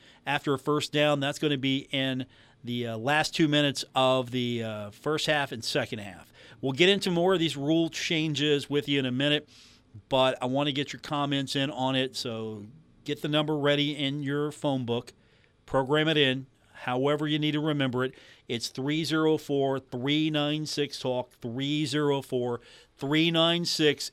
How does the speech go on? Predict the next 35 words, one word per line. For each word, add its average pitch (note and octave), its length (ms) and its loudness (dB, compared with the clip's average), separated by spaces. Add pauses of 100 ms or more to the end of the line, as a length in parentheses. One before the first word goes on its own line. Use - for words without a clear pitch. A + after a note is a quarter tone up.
(120)
eight D#3+ 320 0 (100)
two D3 520 0
five C3 580 -2 (160)
five. A2+ 460 0 (500)
Some - 180 -16
interesting D3 440 -4
rule E3 300 0
changes A#2 500 -2
here A#2 320 -6 (100)
for B2 420 -6
the A#2+ 200 -6
N C3+ 120 -4
C C#3+ 120 -4
double C3 320 2
A. D#3+ 260 4 (400)
Uh, G#2+ 180 -10
this D3 340 -2
won't E3 340 2
go E3+ 240 6
into D3+ 300 0
effect D#3+ 440 -2
until C#3+ 380 0
the B2+ 140 0
twenty-three C#3+ 580 -4
twenty-four C3 600 -4
academic A#2+ 680 -2
year. A#2 300 -4
So G#2 200 -6 (300)
it's D3+ 240 2
not D#3+ 240 4
like D#3 240 4
this D3+ 180 0
is C3+ 140 -4
just - 220 -8
gonna C3 380 -2